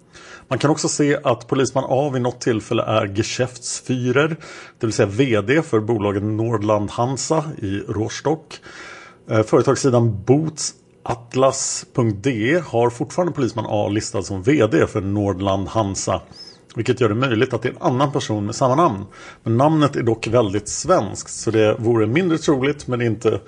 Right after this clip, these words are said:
omöjligt. Följande uppgifter kommer från användaren Gothus på Flashback.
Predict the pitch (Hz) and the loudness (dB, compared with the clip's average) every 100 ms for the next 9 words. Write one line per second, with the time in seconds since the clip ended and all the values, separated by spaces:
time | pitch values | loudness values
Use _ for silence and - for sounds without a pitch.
0 | - - - - - _ - 139 127 123 | -16 -20 -20 -20 -20 _ -6 -2 0 0
1 | 165 165 147 107 - - _ _ _ _ | 2 2 2 -2 -6 -20 _ _ _ _
2 | - - 170 160 160 151 123 - 120 120 | -20 -2 0 2 2 0 0 -2 -2 -2
3 | 113 123 - 120 107 107 104 104 101 175 | -2 -4 0 0 0 -2 -2 -4 0 2
4 | 175 - 107 - - 107 - 151 - 117 | 2 2 0 -2 -6 -6 -2 -2 -2 -6
5 | 117 - | -8 -12